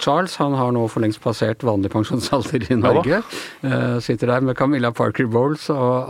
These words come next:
Speaker 1: og venter på sin tur.
Speaker 2: Det gjør han. Nå har han jo overtatt stadig flere, eh, representasjonsoppdrag, da, oppgaver. Og det er klart, når han også nå,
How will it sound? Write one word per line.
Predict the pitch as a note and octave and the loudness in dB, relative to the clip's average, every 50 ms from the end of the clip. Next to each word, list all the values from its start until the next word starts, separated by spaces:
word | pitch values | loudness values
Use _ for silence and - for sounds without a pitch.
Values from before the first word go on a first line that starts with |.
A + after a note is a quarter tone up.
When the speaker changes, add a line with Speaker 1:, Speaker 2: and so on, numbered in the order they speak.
| B2 | -4
Speaker 1:
og | A#2 A#2 A#2 A#2+ A#2+ A#2+ A#2+ - - - - - - - - - | -2 0 0 0 0 0 -2 -6 -14 -20 -20 -20 -20 -8 -4 0
venter | A#2+ C3+ C#3+ B2+ G2+ E2 - - - - B2 C3 C3+ | 2 2 2 2 0 -4 -8 -4 -2 0 0 0 0
på | - - C#3 | -2 -2 -2
sin | B2+ - C3+ C3+ D3 D3 - | 0 0 0 0 0 0 2
tur. | - F3 A3 C4 - | 2 2 2 0 -2
Speaker 2:
Det | - - - - - - - - - - - - A#2 A2+ | -4 -10 -16 -18 -18 -18 -18 -18 -20 -16 -2 0 2 4
gjør | G#2+ A#2+ | 4 4
han. | B2 | 2
Nå | A#2+ A#2+ A#2+ | 2 2 2
har | G#2+ F#2 | 2 2
han | F2+ F#2+ | 2 2
jo | G2+ G#2 G#2+ G#2+ A2 A2 G#2+ G#2 G#2 G#2+ G#2 G2 - - _ - | 4 4 4 4 4 4 4 4 2 2 2 0 -4 -6 _ 2
overtatt | A#2 A2 F2 D2+ C#2+ - F#2+ G#2 - | 2 2 2 2 0 -2 -4 -4 -4
stadig | - - - A2+ F#2+ D#2+ D2 D2+ E2 E2+ | -6 -2 0 0 2 2 0 0 -2 -2
flere, | - G2 E2+ D2+ D2+ D2+ D#2 E2 E2+ E2 E2 E2 E2 D#2+ D#2 - - - - - F2 | -2 -2 0 0 0 0 0 0 2 2 2 0 0 -2 -4 -10 -16 -20 -16 -10 -8
eh, | D#2+ D#2+ D#2 D2+ D2+ D2 D#2 F2 | -6 -6 -6 -6 -6 -4 -4 -4
representasjonsoppdrag, | F2+ - - F2 E2 F#2+ E2+ F#2 E2 D#2 C#2+ - - - - - - - D#2+ D2+ - _ - F2 E2+ E2+ F#2 G#2 A2+ A#2 | -4 -4 -6 -6 -6 -6 -4 -4 -4 -4 -6 -8 -12 -12 -12 -10 -8 -8 -8 -8 -8 _ -4 -2 0 0 0 0 0 0
da, | G2 D#2+ - - - - - - - - - - | -2 -2 -6 -12 -20 -20 -20 -20 -20 -14 -6 -6
oppgaver. | F#2+ F2 - - F2+ D#2+ D#2 E2+ F#2 G2 G2+ - | -6 -4 -4 -2 -2 0 2 2 2 2 0 0
Og | D2+ F#2+ F#2 F#2 F#2 F2+ | 0 0 0 2 2 2
det | F2+ E2 | 0 0
er | - F#2 | 0 -2
klart, | E2+ D#2+ - | -2 0 0
når | F#2+ F2+ F2 | -2 0 0
han | F2 E2+ E2+ E2 E2+ E2 | 0 0 0 0 0 -2
også | D2+ - - - D#2+ E2 E2 E2+ E2+ E2+ | -4 -4 -2 0 0 2 2 2 2 0
nå, | E2+ D#2+ D#2+ D#2+ E2 D#2+ D#2+ | 0 -2 -2 -2 0 -2 -2